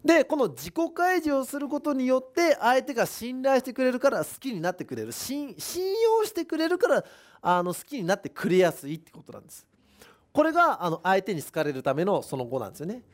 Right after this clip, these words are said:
一つ目からやると、とにかく笑う人。とにかく褒めてくる人。で、ちょっと自分を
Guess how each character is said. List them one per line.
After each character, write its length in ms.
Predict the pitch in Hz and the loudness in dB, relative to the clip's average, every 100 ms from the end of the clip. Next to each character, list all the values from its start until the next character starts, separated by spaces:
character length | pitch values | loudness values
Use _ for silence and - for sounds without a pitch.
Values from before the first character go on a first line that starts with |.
| _ _ | _ _
一 220 | - 202 | 0 0
つ 100 | 175 | 2
目 100 | 196 | 2
か 120 | 196 | 2
ら 80 | 156 | 4
や 100 | 151 | 2
る 60 | 139 | 0
と、 80 | 190 | -2
と 160 | 254 | -4
に 80 | 311 | -4
か 100 | 208 | -6
く 140 | - 139 | -4 0
笑 280 | 156 156 | 2 2
う 40 | 139 | 0
人。 420 | - 135 127 - _ _ _ _ _ - | -2 -2 -2 -6 _ _ _ _ _ -18
と 200 | - 330 | -4 0
に 100 | 403 | 0
か 120 | 381 214 | 0 -2
く 80 | |
褒 120 | 208 196 | 2 2
め 80 | |
て 100 | 175 | 2
く 120 | - 123 | -2 -10
る 80 | |
人。 320 | 117 - 104 - _ _ _ _ - | -10 -12 -14 -16 _ _ _ _ 2
で、 180 | 247 | 2
ち 160 | 220 - | 2 -2
ょ 40 | 415 | -4
っ 60 | - | -4
と 80 | 202 | -8
自 200 | 139 196 | -6 -8
分 120 | 196 | -6
を 80 | 180 | -6